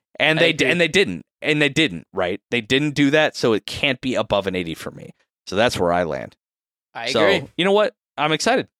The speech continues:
Speaker 1: I'm excited to see where the, where the show goes, but it better go somewhere,
Speaker 2: Right.
Speaker 1: or it's not getting my eyes. Yeah.
Speaker 2: Yeah,
Speaker 1: It's not
Speaker 2: so this is
Speaker 1: the
Speaker 2: a
Speaker 1: per-
Speaker 2: short one from us, guys. Uh, if you guys recall, last episode I did, like, two and a half hours straight of talking. Um,
Speaker 1: Yes.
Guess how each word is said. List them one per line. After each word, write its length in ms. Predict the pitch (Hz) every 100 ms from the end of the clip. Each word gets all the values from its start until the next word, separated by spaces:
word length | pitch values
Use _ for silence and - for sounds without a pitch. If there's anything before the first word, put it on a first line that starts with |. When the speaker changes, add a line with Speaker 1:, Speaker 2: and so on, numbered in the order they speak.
| -
Speaker 1:
I'm 100 | 156
excited 300 | 190 180 180
to 60 |
see 140 | - 185
where 140 | 180
the, 180 | 151 143
where 160 | 160
the 100 | 156
show 240 | 139 175 135
goes, 480 | 113 110 165 233 -
but 300 | 127 127 - _ _
it 160 | - 110
better 240 | 135 214
go 160 | 220 202
somewhere, 560 | - 226 175 107 101 - -
Speaker 2:
Right. 240 | 135 123
Speaker 1:
or 40 |
it's 120 | 123 113
not 200 | 135 -
getting 220 | 160 139
my 260 | 139 117
eyes. 240 | 82 76 - _ -
Yeah. 200 | 101 73 _
Speaker 2:
Yeah, 180 | - 139
Speaker 1:
It's 40 | 131
not 100 | 175
Speaker 2:
so 60 |
this 200 | 151 190
is 80 | 226
Speaker 1:
the 60 | 202
Speaker 2:
a 20 |
Speaker 1:
per- 80 | 180
Speaker 2:
short 220 | 185 180
one 160 | 175 160
from 260 | 165 156
us, 240 | 151 151 -
guys. 540 | 139 139 143 139 -
Uh, 400 | - 123 120 120 - -
if 160 | 127 147
you 120 | 143
guys 340 | 143 139 135
recall, 600 | 139 - 151 147 143 139 -
last 340 | 131 143 139
episode 400 | 107 - - 139
I 120 | 127
did, 180 | 131 135
like, 260 | 127 123 -
two 200 | - 165
and 80 | 143
a 20 |
half 260 | 135 135
hours 300 | 131 131 127
straight 320 | - - 139 135
of 80 |
talking. 640 | - 143 139 - 139 135 135 _ _ _ _ _ -
Um, 320 | 123 117 113
Speaker 1:
Yes. 240 | 87 -